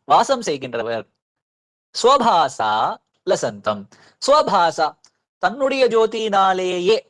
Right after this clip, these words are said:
ஸ்வப்பிரகாஷ அப்படின்னு நிறைய பேர் நம்ம இந்த ஒரு, ஒரு அட்ஜெக்டிவ் ஒண்ணு கேட்டிருக்கோம். ஸ்வப்பிரகாஷன்னா சூரியனோ சந்திரனோ, சந்திரனுக்கு தெரியும் சூரியன் கிட்டே இருந்து வருது.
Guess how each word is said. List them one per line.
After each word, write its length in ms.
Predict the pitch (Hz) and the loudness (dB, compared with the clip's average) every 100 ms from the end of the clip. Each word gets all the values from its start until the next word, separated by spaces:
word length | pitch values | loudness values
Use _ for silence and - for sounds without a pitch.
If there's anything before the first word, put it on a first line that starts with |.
| _ _ _ _ - | _ _ _ _ -4
ஸ்வப்பிரகாஷ 680 | 240 262 220 185 147 135 123 | 0 0 0 0 0 0 0
அப்படின்னு 360 | 147 127 123 147 | 0 0 -2 -4
நிறைய 240 | 127 123 | -4 -4
பேர் 220 | 131 123 | -4 -4
நம்ம 240 | 123 117 110 - | -4 -6 -10 -14
இந்த 180 | 92 113 | -4 0
ஒரு, 280 | 113 110 | 0 0
ஒரு 140 | 110 110 | 0 0
அட்ஜெக்டிவ் 340 | 107 123 123 | -2 -2 -2
ஒண்ணு 160 | 110 101 | -4 -6
கேட்டிருக்கோம். 340 | 104 95 - - - | -8 -8 -10 -14 -2
ஸ்வப்பிரகாஷன்னா 960 | 269 - 151 120 113 113 123 135 131 - _ _ _ _ - | -2 0 -2 0 -2 -2 -4 -4 -4 -8 _ _ _ _ -12
சூரியனோ 600 | 143 156 147 135 131 151 | -2 0 2 2 2 2
சந்திரனோ, 600 | 131 123 123 120 139 131 - _ | 0 -2 0 2 0 0 -4 _
சந்திரனுக்கு 400 | - 160 170 170 | -4 0 0 0
தெரியும் 300 | 151 147 151 | 0 -2 -4
சூரியன் 240 | - 160 147 | -2 -4 -2
கிட்டே 160 | 123 | -2
இருந்து 220 | 131 123 110 | 0 0 -2
வருது. 200 | 107 | -4